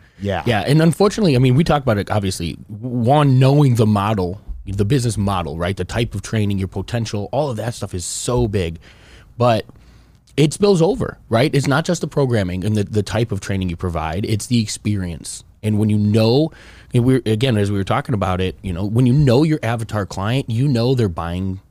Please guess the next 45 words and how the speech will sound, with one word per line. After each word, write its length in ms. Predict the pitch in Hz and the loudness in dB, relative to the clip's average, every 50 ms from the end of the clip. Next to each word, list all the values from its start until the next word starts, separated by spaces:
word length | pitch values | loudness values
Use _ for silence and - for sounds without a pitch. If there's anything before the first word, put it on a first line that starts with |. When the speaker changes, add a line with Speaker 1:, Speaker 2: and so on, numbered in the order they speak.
| _ _ _ _ _ | _ _ _ _ _
Speaker 2:
habits, 500 | - 85 80 87 85 92 110 - - - | -8 -6 -6 -4 -4 -6 -8 -10 -8 -2
you 100 | 113 110 | 0 0
know 200 | 110 113 117 127 | 2 2 2 2
their 120 | 120 110 | 0 -2
favorite 380 | 104 - - 117 107 107 104 101 | -2 -2 -4 -2 -2 0 0 -2
retail 400 | - 98 101 95 - 98 98 98 | -2 -2 -2 -2 -2 -2 -2 -2
brands, 520 | 90 95 95 95 95 92 98 107 104 - | -2 -2 -2 -2 -2 -2 -2 -4 -4 -2
you 100 | 110 107 | 0 0
know 200 | 104 104 104 110 | 2 2 2 0
the 100 | 110 110 | 0 0
music 420 | 104 101 101 101 101 95 107 98 - | 0 0 2 0 0 0 -2 -4 -4
that 120 | 107 101 | -6 -4
they 140 | - 104 101 | -2 0 0
like, 420 | 95 92 90 90 95 107 - - - - - - - - - - - - | 0 0 -2 -2 -4 -4 -8 -10 -20 -20 -20 -20 -20 -20 -20 -20 -10 -4
you 160 | 104 117 113 | -2 0 2
know, 560 | 110 113 110 110 110 110 110 107 101 95 - - - - - - - - - - - | 2 2 2 2 2 2 0 0 -2 -4 -6 -12 -20 -20 -20 -20 -20 -20 -20 -20 -14
um, 560 | - 92 87 85 82 80 82 80 76 78 82 80 - - _ _ _ _ _ | -10 -8 -6 -6 -6 -8 -8 -10 -12 -14 -14 -16 -20 -20 _ _ _ _ _
you 120 | - 110 98 | -6 -6 -4
know, 160 | 92 90 - | -4 -4 -4
kind 180 | - 120 117 | -4 -2 -2
of 120 | 117 107 107 | -2 -2 -2
the 100 | 117 - - 120 | -4 -4 -2 -4
e-, 80 | - - | -4 -4
the 180 | - 120 120 - | -2 -2 0 0
energy 420 | 123 120 123 123 113 127 123 123 | 2 0 2 0 2 2 2 2
or 100 | 120 110 | 2 0
the 120 | 92 92 - | 0 -2 -4
speed 680 | - - - - - 113 110 110 113 117 117 120 127 - | -6 -8 -10 -4 -2 0 2 2 2 2 2 0 -2 -2
of 160 | - 107 98 101 | -2 -4 -2 0
the 80 | 104 | -2
group, 460 | 95 104 107 107 113 117 120 120 117 - _ - | -2 -2 -2 0 2 2 2 2 0 -4 _ -8
that 160 | 113 113 110 | -6 -6 -2
type 180 | - 117 104 113 | -2 -4 -4 -4
of 60 | 113 | -6
thing. 260 | - 113 110 113 117 | -4 -2 0 0 0
Like, 180 | 107 101 - - | -2 -4 0 2
all 200 | 120 147 190 220 | 2 4 4 4
of 80 | 226 190 | 2 2
that 220 | 180 175 165 165 - | 2 0 0 0 0
impacts 460 | 131 143 139 - 127 113 107 104 - | -2 -2 -2 -2 -4 -4 -4 -4 -8
how 320 | - - 110 107 120 147 | -10 -4 -2 0 0 2
you 160 | 143 135 143 139 | 2 2 0 2
deliver 420 | 123 117 113 113 110 113 120 113 | 2 2 2 2 0 0 0 -2
your 180 | 104 98 98 92 | -2 -2 -4 -4
service 540 | - - - 95 98 117 120 123 - - | -6 -6 -4 -2 -2 -2 -2 -4 -6 -8